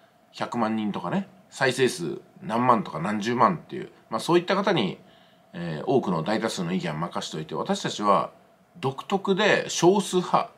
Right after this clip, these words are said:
普段取り上げられることのない、どちらかというとね、「そんな話ってあるのかよ」みたいなね、そんな小さな声を上げていくことによってね、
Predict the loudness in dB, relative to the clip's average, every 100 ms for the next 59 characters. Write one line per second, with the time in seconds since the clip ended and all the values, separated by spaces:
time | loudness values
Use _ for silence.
0 | _ _ _ _ _ 2 4 4 2 4
1 | 4 6 4 2 0 -2 0 2 4 4
2 | 2 0 -4 -14 _ _ _ -10 -4 -2
3 | 0 2 2 2 0 0 -2 -2 _ _
4 | _ _ _ -6 0 2 2 2 0 0
5 | 0 0 0 2 0 -2 -8 -10 -10 -10
6 | -16 -20 -20 -8 0 4 4 2 -8 -16
7 | -4 2 2 4 6 6 4 -4 -18 _
8 | _ 0 4 6 8 6 4 -4 -20 _
9 | _ -2 2 2 4 4 4 0 2 2
10 | -2 -8 -6 -6